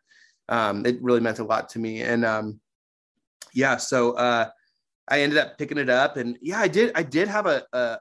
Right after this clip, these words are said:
a brief thought where I thought, like, it would be cool to, to do something to, like, help or make a difference, you know, and, and, like, something to kind of, like,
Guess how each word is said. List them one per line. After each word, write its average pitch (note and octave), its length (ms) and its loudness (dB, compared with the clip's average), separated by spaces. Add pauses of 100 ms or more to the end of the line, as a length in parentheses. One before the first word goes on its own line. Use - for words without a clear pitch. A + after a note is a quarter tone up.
(100)
a B2 80 -8
brief D3 360 -2
thought C3+ 240 2
where A#2 120 0
I A#2 60 2
thought, B2 340 0
like, A2+ 220 -4
it C3 80 -6
would D3 100 -4
be D3+ 80 2
cool C#3 260 2
to, A#2+ 180 6
to - 160 -8
do A#2 140 0
something A#2+ 380 0
to, G#2+ 100 -4
like, A2 160 -6
help A#2 380 2
or A2 80 -2
make A2+ 200 -2
a A2+ 40 -6
difference, A2+ 580 -4
you A2+ 80 -2
know, A2 220 0
and, A2 180 -4
and, A2 240 -6
like, A2+ 240 -4 (400)
something C#3 360 0
to B2 40 0
kind B2+ 240 0
of, A#2 100 -2
like, A#2 220 -2